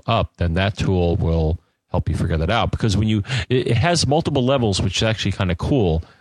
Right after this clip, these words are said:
I think they have different colors sometimes or something. But it, once it sees a device on the hardware level, it'll say, "Oh, I see, you know, U S B drive, whatever."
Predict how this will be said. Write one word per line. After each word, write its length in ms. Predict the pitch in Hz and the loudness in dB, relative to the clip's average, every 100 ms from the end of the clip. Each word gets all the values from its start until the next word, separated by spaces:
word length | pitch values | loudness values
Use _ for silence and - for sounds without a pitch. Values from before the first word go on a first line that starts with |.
| - | -6
I 60 | 101 | -4
think 160 | 98 | -2
they 80 | - | 0
have 260 | 90 92 - | 0 0 -2
different 480 | 110 - 101 95 - | -2 0 0 -2 -4
colors 380 | 107 98 92 | -2 0 0
sometimes 460 | - 87 90 85 82 | 0 0 0 0 0
or 80 | 80 | 0
something. 340 | - 80 80 - - 101 - | -2 -2 -4 -6 -8 -8 -4
But 220 | 107 87 _ _ - | -2 -2 _ _ -4
it, 220 | 101 - | -2 -2
once 340 | 95 107 110 | -2 0 0
it 100 | 101 | -2
sees 320 | - - 208 160 | -2 0 2 2
a 60 | |
device 380 | 107 82 78 82 | 0 0 0 0
on 140 | - 87 | 0 0
the 60 | |
hardware 400 | - - 233 117 | 0 2 2 2
level, 280 | 82 80 80 | 2 0 0
it'll 140 | 87 | 0
say, 160 | 95 101 | 0 2
"Oh, 160 | 165 143 | 2 4
I 80 | 110 | 2
see, 400 | - 117 110 - | 2 2 0 0
you 80 | 113 | 0
know, 180 | 90 87 _ | 2 0 _
U 140 | 95 101 | 0 0
S 100 | - | 0
B 160 | 101 | 0
drive, 480 | 92 87 85 82 80 | 0 2 2 2 0
whatever." 460 | - 107 117 90 | 0 2 4 2